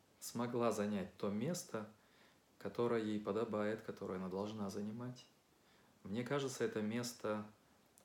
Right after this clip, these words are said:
посредника между цивилизациями, посредника между культурами. Используя преимущества нашей ситуации в Европе, географическое, экономическое,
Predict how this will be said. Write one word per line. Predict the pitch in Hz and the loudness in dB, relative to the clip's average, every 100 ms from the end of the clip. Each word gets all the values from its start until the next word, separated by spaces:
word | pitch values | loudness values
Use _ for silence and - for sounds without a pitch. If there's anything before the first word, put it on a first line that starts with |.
| - | -4
посредника | 107 - 127 131 117 110 | -2 2 4 4 2 2
между | 107 107 101 95 95 | 2 2 0 2 2
цивилизациями, | 95 - 104 110 107 92 90 - 98 | 2 0 0 2 2 0 0 -4 -6
посредника | 95 101 - 120 110 104 | -4 -4 -2 -2 0 -2
между | 101 101 104 | 0 0 -2
культурами. | - 101 - - 95 95 95 - - - - - - - - | -4 -6 -6 -6 -6 -6 -10 -14 -20 -20 -20 -20 -20 -20 -8
Используя | 101 - 127 131 120 113 | -6 2 6 6 6 4
преимущества | 113 107 113 113 - - - 107 104 104 101 - - - - - _ _ 101 | 2 2 2 0 -4 -8 -4 2 2 2 -2 -8 -20 -20 -20 -20 _ _ -4
нашей | 104 113 120 - 101 98 90 - - | 0 2 2 0 0 0 -2 -6 -12
ситуации | - 101 104 101 95 - 92 | -8 -2 2 4 2 -2 -4
в | |
Европе, | 85 98 104 135 147 - 107 - | -2 -2 2 2 2 -2 -8 -8
географическое, | - 90 87 90 90 131 135 - - 98 92 | -6 -4 -2 -2 -2 -4 -4 -8 -8 -6 -6
экономическое, | - 92 90 98 117 - - - 104 | -6 -6 -4 -2 -2 -6 -8 -10 -10